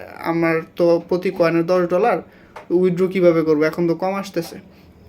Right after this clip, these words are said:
অনেকে বলতেছে, ফেসবু-, ফেসবুকে দেখছি পোস্ট করছে, "সাইদুল ভাই," আহ, ফেসবুকে পোস্ট করতেছে এরকম টাইপের, যে আমি দেখলাম হঠাৎ করে আমার ব্যালেন্স কমে যাইতেছে, কেউ কি চুরি করে ফেলতেছে, হ্যাক হয়ে গেছে আমার Binance অ্যাকাউন্ট। কোনো আইডিয়াই নেই,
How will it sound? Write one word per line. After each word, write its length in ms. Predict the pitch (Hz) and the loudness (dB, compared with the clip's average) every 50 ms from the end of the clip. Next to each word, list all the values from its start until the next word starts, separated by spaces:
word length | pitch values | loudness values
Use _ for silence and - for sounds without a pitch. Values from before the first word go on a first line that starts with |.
| - - _ - - - - - - - - | -20 -20 _ -20 -20 -20 -20 -20 -14 -6 0
অনেকে 260 | 170 175 185 190 208 | 2 2 2 2 2
বলতেছে, 340 | 202 202 196 - 208 208 202 | 0 0 0 0 -2 -2 0
ফেসবু-, 320 | 202 196 185 180 180 185 180 - | 0 0 0 0 -2 -6 -6 -2
ফেসবুকে 400 | - 185 175 170 175 185 185 180 | 0 0 2 2 0 0 0 0
দেখছি 220 | 185 180 180 - | -2 -2 -2 -4
পোস্ট 300 | 175 180 170 175 175 175 | -4 -2 -2 -2 -2 -2
করছে, 280 | - 175 175 175 208 214 | -2 -4 -2 0 -2 -2
"সাইদুল 300 | - 196 180 175 180 175 | 0 0 0 2 2 4
ভাই," 240 | 175 180 175 170 170 - - - - - - - _ - | 4 4 4 4 0 -4 -10 -20 -20 -20 -20 -20 _ -8
আহ, 300 | - - - - 170 - | -4 -2 -2 -2 -2 0
ফেসবুকে 360 | - 185 185 190 196 202 202 | 2 2 2 2 0 -2 -2
পোস্ট 300 | 202 - 196 190 190 - | 0 -2 -4 -4 -2 0
করতেছে 340 | 220 214 214 226 220 220 226 | -2 0 0 0 0 2 2
এরকম 280 | 220 220 226 220 220 | 0 0 -2 -4 -4
টাইপের, 360 | 220 220 214 208 208 240 277 311 - - | -2 0 0 2 2 0 0 0 -4 -4
যে 140 | - 185 170 | 0 2 2
আমি 180 | 165 170 175 175 | 2 2 2 2
দেখলাম 380 | 185 185 185 185 180 180 175 180 | 2 0 0 0 -4 -4 -4 -2
হঠাৎ 260 | 180 175 180 180 - | -2 -2 -2 -4 -4
করে 140 | - 175 180 | -2 0 2
আমার 180 | 170 170 170 | 2 2 0
ব্যালেন্স 300 | 165 170 160 165 165 165 | 0 0 0 0 -2 -2
কমে 220 | - 196 202 208 208 | -4 -4 -4 -2 0
যাইতেছে, 420 | 208 208 208 196 190 - - - - - - - | 0 0 0 -2 -8 -8 -12 -16 -16 -18 -16 -6
কেউ 120 | - 175 165 | -2 -2 -2
কি 120 | 165 185 | -2 -2
চুরি 200 | 180 208 208 220 | -2 -2 -2 0
করে 160 | 220 226 220 | 4 4 4
ফেলতেছে, 380 | 220 226 208 208 214 208 - 202 | 4 2 -2 -4 -4 -6 -6 -6
হ্যাক 260 | 180 - 151 156 - | -6 -4 -4 -4 -2
হয়ে 140 | - 202 190 | -2 -2 -2
গেছে 180 | 202 202 214 208 | -2 -2 -2 -4
আমার 140 | 202 196 | -4 -4
Binance 240 | 190 196 196 196 196 | -4 -6 -6 -6 -6
অ্যাকাউন্ট। 360 | 202 202 202 - 196 175 - 202 - - - - - - - - - - - - - - - _ - - - - - - - | -6 -6 -6 -6 -8 -10 -10 -12 -14 -20 -20 -20 -20 -20 -20 -20 -20 -20 -20 -20 -20 -20 -20 _ -20 -20 -20 -20 -20 -20 -14
কোনো 240 | - - - 370 320 | -8 -4 -2 0 0
আইডিয়াই 380 | 262 254 269 269 269 277 233 180 | 2 2 2 0 0 0 0 0
নেই, 260 | 165 151 147 160 156 | 0 -2 -2 -4 -8